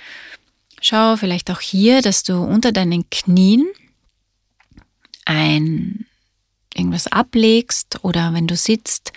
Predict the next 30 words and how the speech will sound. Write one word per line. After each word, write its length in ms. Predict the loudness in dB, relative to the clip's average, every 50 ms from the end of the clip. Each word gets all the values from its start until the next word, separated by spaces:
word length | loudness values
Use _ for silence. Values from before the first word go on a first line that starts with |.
| -18 -20 -20 -20 -18 -12
dass 100 | -12 -8
die 100 | -8 -6
Beine 380 | -6 -4 -4 -2 0 0 0
leicht 380 | 0 0 -2 -4 -4 -6 -4 -4
abgewinkelt 720 | -4 -4 -2 -2 0 0 2 0 0 -2 -4 -6 -4 -4
sind. 440 | -4 -4 -2 -4 -4 -6 -8 _ -20 _ _ _ _ _ _ _ _
Da 80 | _ -20
kann 180 | -14 -10 -8 -8
die 80 | -6
Energie 320 | -4 -4 -4 -2 -2 -2 0
besser 320 | 0 0 0 0 -2 -2
fließen, 480 | -4 -2 -2 -2 -2 -2 -2 -2 -2 -4
als 160 | -4 -4 -4
wenn 120 | -4 -4
sie 120 | -4 -4 -4
ganz 280 | -4 -4 -2 -4 -4
gerade 460 | -6 -6 -6 -4 -4 -4 -2 -2 -2
sind. 320 | -2 -2 -2 -2 -2 -4 -6
Du 440 | -10 -18 -16 -14 -14 -14 -14 -16 _
kannst 220 | -8 -6 -4 -2 -2
auch 160 | -4 -2 -4
mit 180 | -6 -6 -4 -4
den 320 | -4 -2 -2 -2 -4 -4 _ _ _
Händen 560 | -12 -4 -2 2 2 2 2 2 2 2 4
machen, 380 | 4 4 2 0 -2 -2 0 0
mit 180 | 0 -2 -4 -6
den 240 | -4 -4 -4 -4
Ellbogen, 840 | -4 -2 0 2 2 2 0 0 0 0 2 2 0 0 0 -2 -2
dass 220 | -2 -4 -6 -4
man 180 | -2 -2 -2